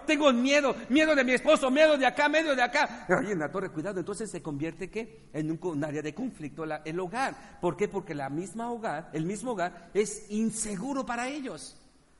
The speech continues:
Por eso, perdón, pero muchas veces, ay, por eso salen los hijos, se quieren ir, en lugar de eso los esposos llegan tan noche, porque no quieren estar en un lugar donde hay conflictos, porque es un lugar, ¿qué? Conflictivo y inseguro. Tercer cosa, la diferencia de valores,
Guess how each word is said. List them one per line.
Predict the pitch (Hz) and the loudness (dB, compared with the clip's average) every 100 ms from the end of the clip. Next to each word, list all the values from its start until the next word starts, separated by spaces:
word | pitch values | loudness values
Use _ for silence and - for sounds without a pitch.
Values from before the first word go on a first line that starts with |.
| _ | _
Por | 120 | -8
eso, | 156 175 | -6 -6
perdón, | 160 139 143 240 - - - | -8 -8 -6 -8 -8 -20 -6
pero | - 143 | -2 0
muchas | 165 180 180 | 0 -4 -6
veces, | 147 139 151 175 - - - - | -6 -8 -6 -8 -10 -20 -16 -6
ay, | 151 151 139 | -6 -6 -4
por | 156 | -2
eso | 156 | -2
salen | 170 165 160 | -4 -4 -4
los | 143 - | -6 -6
hijos, | 196 180 190 | -8 -6 -8
se | 151 | -8
quieren | 135 147 139 | -8 -6 -2
ir, | 185 202 - - | -2 -2 -8 -6
en | 160 | -2
lugar | 160 185 | 0 0
de | |
eso | 185 | -2
los | 160 160 | -4 -6
esposos | - 180 160 | -8 -8 -6
llegan | 165 165 139 | -4 -4 -6
tan | 139 139 | -6 -4
noche, | 233 247 226 226 - - | -4 -4 -6 -6 -10 -10
porque | 156 139 156 | -6 -4 -4
no | 156 | -4
quieren | 180 185 | -4 -6
estar | 196 185 | -6 -8
en | 175 165 | -6 -6
un | |
lugar | 175 160 | -4 -6
donde | 175 143 | -6 -8
hay | 147 | -8
conflictos, | 160 160 277 311 170 139 - - - | -10 -8 -8 -8 -12 -16 -18 -16 -10
porque | 143 151 | -8 -8
es | 143 | -6
un | 151 | -6
lugar, | 147 135 - | -6 -8 -8
¿qué? | 185 - - - | -12 -12 -16 -8
Conflictivo | 143 139 143 143 185 147 135 | -6 -6 -10 -8 -8 -8 -10
y | 123 | -12
inseguro. | 123 117 127 113 120 123 - - | -10 -12 -12 -10 -10 -12 -18 -10
Tercer | 147 156 175 | -8 -6 -8
cosa, | - 214 160 135 - - | -6 -8 -10 -14 -14 0
la | 180 | 0
diferencia | 185 180 180 220 226 | 0 -2 -4 -4 -4
de | 190 | -4
valores, | 147 165 240 233 185 | -6 -6 -8 -6 -8